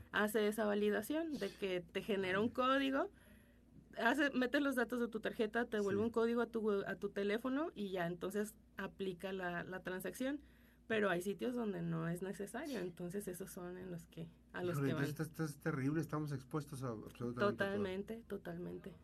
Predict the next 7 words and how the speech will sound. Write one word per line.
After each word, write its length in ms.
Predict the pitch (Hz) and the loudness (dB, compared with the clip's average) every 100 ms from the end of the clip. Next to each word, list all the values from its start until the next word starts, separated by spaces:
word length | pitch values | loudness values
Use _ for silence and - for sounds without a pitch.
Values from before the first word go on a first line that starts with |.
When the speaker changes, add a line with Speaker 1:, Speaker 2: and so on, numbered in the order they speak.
| - | -8
Speaker 1:
sí. 240 | 208 202 - - - - | -4 -4 -6 -20 -20 -2
Ahí 320 | 220 247 285 | 4 6 8
lo 160 | 302 359 | 6 6
que 120 | 359 | 4
se 100 | 330 | 4
recomienda, 720 | 269 247 233 233 240 277 330 508 - - - | 4 4 4 4 4 4 4 2 -4 -14 -10
eh, 640 | - 208 208 208 202 196 | -2 2 2 2 0 -2